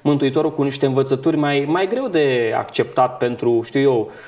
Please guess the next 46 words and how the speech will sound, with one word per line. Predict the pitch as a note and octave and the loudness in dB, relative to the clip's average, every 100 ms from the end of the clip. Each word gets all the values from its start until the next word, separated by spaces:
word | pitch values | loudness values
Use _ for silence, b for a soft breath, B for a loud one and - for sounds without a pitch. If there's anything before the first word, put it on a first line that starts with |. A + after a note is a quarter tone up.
| B B B B | B B B B
anumite | B2 C3 C#3 C3+ | -2 0 0 0
criterii | C3 B2+ B2 C#3+ B2+ | -2 -2 0 2 2
omenești | A#2 A2+ A#2 C3 B2+ | 2 0 0 -2 -2
pe | A2 | -4
care | A2+ | -2
le | A2+ | 0
avem | A2 A#2 | 0 -2
noi, | A2+ A2+ | -2 -2
că | G#2+ | -2
noi | B2 B2+ | -2 -2
credem | C#3+ C3+ | -2 -2
că | C3 | -2
putem | B2 B2+ C#3 | -4 -2 -2
foarte | C3 C#3 C#3 | -2 -4 -2
ușor | A#2+ B2+ A#2 | -2 -2 -4
să | - | -2
pricepem | A2+ A2 A2+ B2 A#2 A#2 | -2 -2 -6 -6 -4 -4
multe | A#2 A2 | -2 -2
lucruri. | A#2 A2+ C#3 | -2 -2 -4
Și | C#3 - - - | -4 -12 -20 -4
la | D3+ | 0
un | |
moment | D3+ | 2
dat, | D#3 | 0
când | D#3 C#3 | 0 0
Domnul | D3+ D3+ | 2 0
vorbea | C3+ C3 D3 | 0 0 0
despre | C#3 C3+ C3+ | 0 -2 -4
sine, | B2+ D3+ C3+ | 0 0 0
că | B2+ | -2
cine | B2 C3 | -2 -2
nu | C3+ | 0
mănâncă | C3+ C#3 D3 C#3 B2 | 0 0 -2 -2 -4
trupul | C3+ C#3+ C3+ | -2 -4 0
lui | C3 C3+ | 0 0
și | B2 | 0
nu | |
bea | B2+ C3 | 0 -2
sângele | C3 C3+ B2+ B2 | -2 -2 0 2
lui, | C3+ | 2
nu | C3 | 0
are | C3+ | 0
parte | B2+ C3 B2 A#2+ | 0 0 0 -2
cu | - | -2
el, | C3+ | -2
adică, | B2 B2 | -2 -2